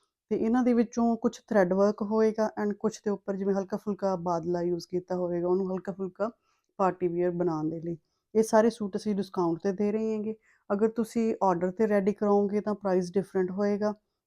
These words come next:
ਤੇ as it ਤੁਸੀਂ ਇਹ ਸੂਟ ਜੋ ਮੈਂ ਤੁਹਾਨੂੰ, ਅ, ਵੀਡੀਓ 'ਚ ਦਿਖਾਵਾਂਗੀ, ਇਹ ਲੈਂਦੇ ਹੋ ਤਾਂ ਇਹ ਡਿਸਕਾਊਂਟ ਤੇ ਹੈ ਜੀ। ਸੋ ਆਪਾਂ ਸਟਾਰਟ ਕਰਦੇ ਹਾਂ ਜੀ। ਸਭ ਤੋਂ ਪਹਿਲਾਂ ਚੈੱਕ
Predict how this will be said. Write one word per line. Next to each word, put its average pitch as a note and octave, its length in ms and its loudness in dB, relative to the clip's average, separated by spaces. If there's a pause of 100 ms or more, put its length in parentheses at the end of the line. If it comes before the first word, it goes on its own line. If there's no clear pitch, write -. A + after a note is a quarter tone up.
(100)
ਤੇ G3+ 220 0 (220)
as F3+ 120 -2
it G3+ 80 0 (100)
ਤੁਸੀਂ G#3 300 -4
ਇਹ G#3 280 0 (140)
ਸੂਟ F#3+ 280 -4
ਜੋ G3+ 160 4
ਮੈਂ G#3 120 0
ਤੁਹਾਨੂੰ, G3+ 400 0
ਅ, F3+ 240 2
ਵੀਡੀਓ F#3+ 220 0
'ਚ G3+ 80 -2
ਦਿਖਾਵਾਂਗੀ, F#3+ 720 0
ਇਹ G3+ 180 0
ਲੈਂਦੇ G3+ 340 0
ਹੋ G3 100 2 (420)
ਤਾਂ G#3+ 180 0
ਇਹ G#3+ 180 0
ਡਿਸਕਾਊਂਟ F3+ 580 -2
ਤੇ D#3+ 120 -8
ਹੈ D#3 60 -6
ਜੀ। D#3+ 160 -14 (400)
ਸੋ A#3+ 100 2
ਆਪਾਂ A3+ 160 4
ਸਟਾਰਟ F#3 300 4
ਕਰਦੇ F#3+ 300 -2
ਹਾਂ G#3 60 2
ਜੀ। G#3 60 0
ਸਭ G3+ 160 -6
ਤੋਂ - 200 -16
ਪਹਿਲਾਂ G3+ 180 -2
ਚੈੱਕ F#3 220 -4